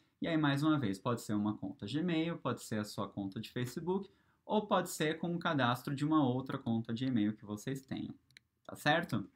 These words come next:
Bom, feito o login, é, essa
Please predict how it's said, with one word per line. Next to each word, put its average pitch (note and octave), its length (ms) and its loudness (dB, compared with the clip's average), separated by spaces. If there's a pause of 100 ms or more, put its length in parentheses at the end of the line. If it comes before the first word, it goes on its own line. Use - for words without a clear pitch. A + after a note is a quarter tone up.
(1300)
Bom, F#3 320 6 (840)
feito C4+ 460 4
o A#3+ 100 6
login, F#3 640 6 (420)
é, G#2 920 2
essa F#3+ 380 4